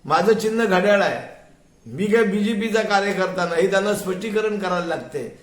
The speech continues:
पण ते महायुतीचे उमेदवार आहेत हे ते जाणीवपूर्वक विसरतात.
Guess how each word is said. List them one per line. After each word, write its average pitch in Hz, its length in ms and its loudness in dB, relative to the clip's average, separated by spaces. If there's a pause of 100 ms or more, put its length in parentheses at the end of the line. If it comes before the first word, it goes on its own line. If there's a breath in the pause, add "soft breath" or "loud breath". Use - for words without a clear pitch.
(280 loud breath)
पण 180 140 -4 (100)
ते 214 100 8
महायुतीचे 214 880 2 (760)
उमेदवार 202 460 4
आहेत 190 200 4
हे 180 320 0
ते 202 160 2
जाणीवपूर्वक 185 840 0 (240)
विसरतात. 180 600 -4